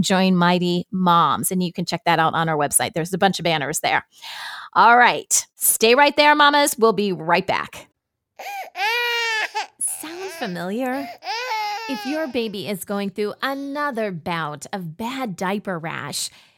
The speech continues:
then you need to give Doctor Mom Butt Balm a try. It was created by a mom who's also a doctor. When my kids were little, I remember using this thick, goopy cream to help soothe their sensitive skin.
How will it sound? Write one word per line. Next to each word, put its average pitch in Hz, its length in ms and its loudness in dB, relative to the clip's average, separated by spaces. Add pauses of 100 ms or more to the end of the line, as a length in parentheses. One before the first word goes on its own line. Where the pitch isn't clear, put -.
(140)
then 240 200 2
you 254 100 -2
need 381 260 -6
to 277 100 -6
give 202 400 -4
Doctor 302 500 -6
Mom 226 480 -4 (100)
Butt 180 420 -2
Balm 165 500 -6
a 233 60 -6
try. - 640 -8 (640)
It 359 80 0
was 330 160 -6
created 302 400 -4
by 277 140 -4
a 269 120 0
mom 247 640 -2 (120)
who's 294 220 -6
also 311 360 -2
a 214 40 0
doctor. 226 600 -4 (680)
When 220 220 2
my 233 220 -4
kids 277 300 -6
were 262 120 -2
little, 262 460 -2 (280)
I 370 140 -8 (120)
remember 320 260 -2
using 214 460 -6
this 175 240 -6
thick, 233 440 -6 (140)
goopy 196 440 -6
cream 208 720 -6
to 185 80 -8
help 165 300 -8
soothe 226 640 -4
their 233 160 -2
sensitive 247 580 -6
skin. 254 540 -4